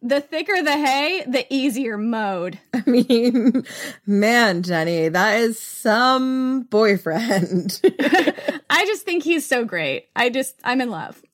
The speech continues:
Speaker 1: <laughs>
Speaker 2: So, at his first siege, Jenny's boyfriend, Alaric,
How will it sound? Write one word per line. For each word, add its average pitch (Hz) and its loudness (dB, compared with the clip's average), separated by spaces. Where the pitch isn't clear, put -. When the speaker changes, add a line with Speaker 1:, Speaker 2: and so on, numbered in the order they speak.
Speaker 1:
<laughs> 294 -2
Speaker 2:
So, 262 2
at 294 0
his 440 -6
first 277 0
siege, 170 -4
Jenny's 180 -4
boyfriend, 196 -4
Alaric, 330 0